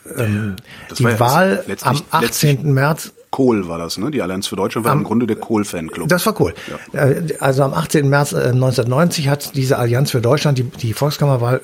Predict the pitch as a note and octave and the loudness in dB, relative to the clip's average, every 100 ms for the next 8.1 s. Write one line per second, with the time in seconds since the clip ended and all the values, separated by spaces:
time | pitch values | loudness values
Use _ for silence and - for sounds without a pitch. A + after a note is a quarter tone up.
0 | B2 C#3 A#2+ - - D#3+ E3 C3 A2+ A2 | -2 0 0 -2 0 2 2 2 0 4
1 | C#3+ B3 C4+ F#2+ E2+ - - - A#2 D3 | 4 4 0 -8 -10 -10 -12 -2 2 4
2 | E3+ D#3+ - F#3 E3+ C#3+ B2+ C3+ E3 E3+ | 4 2 2 2 4 2 4 4 4 4
3 | D3 D#3+ D#3+ D3 B2+ B2+ C#3 C#3 C#3 C3+ | 2 4 4 2 2 0 4 4 4 2
4 | - F2+ - - D#3+ D#3 - - A#2+ G#2 | 0 -4 -2 0 0 2 -2 0 0 0
5 | A#2+ A#2+ - A3+ F#3 G2 D3 G3 - - | -2 -2 0 0 2 2 0 0 -8 -18
6 | - - - - - _ B2 B2+ D3+ F3+ | -18 -16 -16 -18 -20 _ 0 2 2 0
7 | E3+ F3+ F#3 D3+ F#3 - D#3 C#3+ C#3+ F2+ | 0 0 2 2 2 0 2 2 2 -2